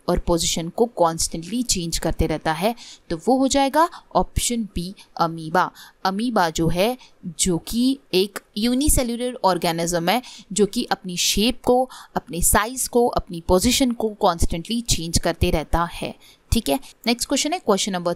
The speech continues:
थर्टी वन, राजस्थान is spread over approximately what percent of the area of India? इंडिया का जो एरिया में राजस्थान का जो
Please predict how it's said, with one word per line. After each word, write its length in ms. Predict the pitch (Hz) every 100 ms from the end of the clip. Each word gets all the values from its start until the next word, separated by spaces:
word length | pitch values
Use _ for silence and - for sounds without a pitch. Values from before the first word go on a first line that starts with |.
| -
थर्टी 260 | 170 -
वन, 240 | 165 180 254 302 262
राजस्थान 500 | 214 226 285 - 320
is 160 | 302 -
spread 320 | - 220 202 -
over 200 | 180 180 -
approximately 760 | 190 - 214 233 262 254 240 262 180
what 180 | 190 208
percent 420 | 196 190 208 202 -
of 200 | 175 165 185
the 80 | 208 175
area 240 | 165 175
of 160 | 175 - -
India? 240 | 285 196 135 - - -
इंडिया 240 | 208 240 254
का 120 | 254
जो 160 | 254 - -
एरिया 340 | 185 185 208
में 260 | 170 165 214 - -
राजस्थान 640 | 185 180 233 - 247 240 240
का 120 | 247
जो 280 | 233 262